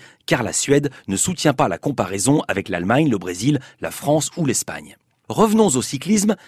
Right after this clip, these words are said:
et à la physique élémentaire. Lorsque vous pédalez sur votre vélo,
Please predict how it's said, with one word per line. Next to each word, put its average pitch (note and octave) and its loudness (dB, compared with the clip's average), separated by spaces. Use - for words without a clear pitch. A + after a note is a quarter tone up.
et C#3 6
à G#2 4
la G2+ -2
physique D3+ -6
élémentaire. G#2+ -4
Lorsque G#3 0
vous A#2 -4
pédalez D#3 2
sur G2 -6
votre G2 -6
vélo, F#3+ 4